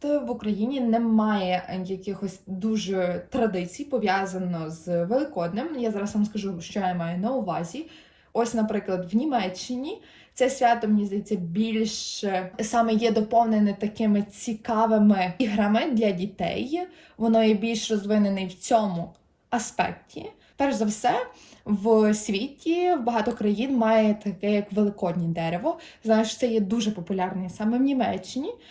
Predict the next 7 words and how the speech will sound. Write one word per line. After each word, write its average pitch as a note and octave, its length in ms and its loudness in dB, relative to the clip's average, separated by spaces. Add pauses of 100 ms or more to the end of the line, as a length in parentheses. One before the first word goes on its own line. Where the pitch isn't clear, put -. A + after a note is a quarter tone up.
(160)
Тобто E4+ 280 2
ви C4+ 80 2
берете A3 480 4
дерево G4 500 2
і D4 60 -2
прикрашаєте G#3+ 840 -2
його C4+ 440 0